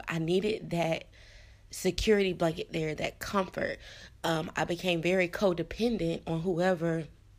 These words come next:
my partner was. And so it gave, I'm guessing now that I'm thinking about it and I say it,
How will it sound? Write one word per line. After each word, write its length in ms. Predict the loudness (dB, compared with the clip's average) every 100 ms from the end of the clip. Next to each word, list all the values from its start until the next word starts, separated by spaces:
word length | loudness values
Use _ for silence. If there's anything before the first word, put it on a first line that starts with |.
| -20 -20 -20 -20 -20 -20 -20 -20 -20 -2
my 140 | -2
partner 680 | 0 0 0 0 -2 -6 -6 -12 -20 -20 -20 -16
was. 640 | -6 0 2 2 -2 -6 -14 -18 -20 -20 -20 -20 -20 -20 -4
And 180 | -2 -2
so 340 | -2 -2 0
it 180 | -2 -2
gave, 640 | 0 0 2 0 -2 -6 -12 -20 -20 -20 -20 -20 -20 -20 -20 -20 -20 -20 -20 -20 -20 -20 -20 -20 -20 -20 -8 -4
I'm 180 | -2
guessing 440 | 2 2 2 0 2
now 200 | 2 2
that 140 | 0
I'm 100 | -2
thinking 360 | -2 -2 -2 -4
about 260 | -4 -4
it 60 | -4
and 120 | -4
I 80 | -6
say 340 | -2 2 2
it, 240 | 2 -2